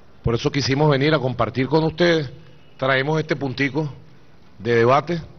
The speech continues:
¿no? Para que se pueda desarrollar. Y todos nuestros medios, todos nuestros medios, desde el megáfono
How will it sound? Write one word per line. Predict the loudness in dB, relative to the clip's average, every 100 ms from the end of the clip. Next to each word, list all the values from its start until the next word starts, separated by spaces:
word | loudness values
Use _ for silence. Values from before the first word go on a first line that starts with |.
| -20 -20
¿no? | -16 -16 -16 -20 -20 -2
Para | 2 2 0
que | 0 0 0 -4 -14
se | -6 -2
pueda | 2 4 2
desarrollar. | 0 -2 -2 0 -2 -2 -8 -20 -12
Y | -8
todos | 2 4 4
nuestros | 2 0 -2
medios, | 0 0 0 -2 -4 -10 -20 -20 -20 -20 -20 -20 -20 0
todos | 4 4
nuestros | 2 0 -2
medios, | 0 0 -2 -8 -18 -4
desde | 0 0
el |
megáfono | 0 0 2 2 0 0 -2